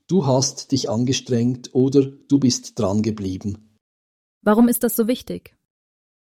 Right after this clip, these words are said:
Speaker 1: Wenn Kinder nur hören, „Du bist schlau“, kann eine schlechte Note schnell bedeuten, „Dann bin ich wohl nicht schlau.“ Wenn sie hören, „Du hast dich angestrengt“, bleibt die Botschaft,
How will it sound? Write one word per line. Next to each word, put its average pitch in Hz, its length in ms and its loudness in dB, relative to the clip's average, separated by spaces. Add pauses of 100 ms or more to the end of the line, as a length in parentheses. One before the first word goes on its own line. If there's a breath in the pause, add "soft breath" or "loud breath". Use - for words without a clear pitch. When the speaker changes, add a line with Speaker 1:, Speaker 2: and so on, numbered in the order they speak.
(300)
Speaker 1:
Wenn 139 240 4
Kinder 160 340 0
nur 165 360 4
hören, 156 500 0
„Du 143 180 4
bist 135 320 -2
schlau“, 131 480 2
kann 151 240 -2
eine 131 200 0
schlechte 131 440 0
Note 135 380 2
schnell 127 340 0
bedeuten, 139 800 -2 (280 soft breath)
„Dann 131 240 4
bin 131 200 2
ich 127 200 -2
wohl 113 220 0
nicht 117 300 -2
schlau.“ 98 480 -8 (520)
Wenn 143 220 4
sie 156 200 0
hören, 156 500 2
„Du 135 200 4
hast 135 260 0
dich - 200 -4
angestrengt“, 147 880 0
bleibt 123 340 -2
die 127 80 0
Botschaft, 127 680 0